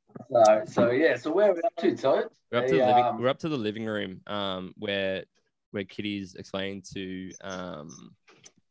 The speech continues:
Speaker 2: Red that they don't have any more ice for their daiquiris because the kids have taken the ice for a volcano,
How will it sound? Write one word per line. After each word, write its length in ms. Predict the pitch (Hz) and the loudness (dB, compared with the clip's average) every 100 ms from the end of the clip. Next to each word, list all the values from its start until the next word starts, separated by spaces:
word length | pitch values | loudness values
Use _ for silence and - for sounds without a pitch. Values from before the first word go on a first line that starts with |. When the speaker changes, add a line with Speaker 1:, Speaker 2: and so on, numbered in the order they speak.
| - | -10
Speaker 2:
Red 300 | 104 101 90 | -2 -2 -2
that 80 | 90 | -4
they 80 | 95 | -6
don't 140 | 101 | -4
have 80 | 98 | -6
any 60 | 95 | -8
more 160 | 92 - | -10 -8
ice 260 | 98 90 | -6 -6
for 80 | - 90 | -8 -8
their 20 | |
daiquiris 500 | 90 98 101 95 92 | -8 -8 -10 -12 -12
because 480 | 98 - 98 92 92 | -14 -8 -8 -8 -14
the 100 | 101 | -20
kids 240 | - 98 | -14 -12
have 80 | 92 | -10
taken 240 | 92 92 90 | -10 -10 -10
the 80 | |
ice 240 | 71 92 - | -12 -16 -16
for 80 | 95 | -14
a 20 | |
volcano, 640 | 92 98 107 117 92 - | -14 -12 -10 -8 -10 -12